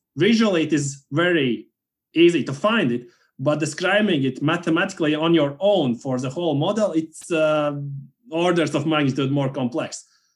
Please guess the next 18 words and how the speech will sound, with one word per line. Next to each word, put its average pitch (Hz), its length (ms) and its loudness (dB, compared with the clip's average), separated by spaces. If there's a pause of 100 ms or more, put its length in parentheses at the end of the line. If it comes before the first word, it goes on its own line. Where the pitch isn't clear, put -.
(120)
While 151 320 2
with 147 160 0
this, 196 300 -2
uh, 143 160 -4
application, 190 480 -4
I 165 80 -4
simply 175 320 -4
take 220 260 -2
it, 247 160 -6 (320)
quickly 185 380 0
get 165 220 -2
the 170 80 -2
report 143 380 -2
of, 131 200 -6
uh, 123 240 -2
three 196 400 -4
thousand 170 360 -2
spa-, 170 360 -4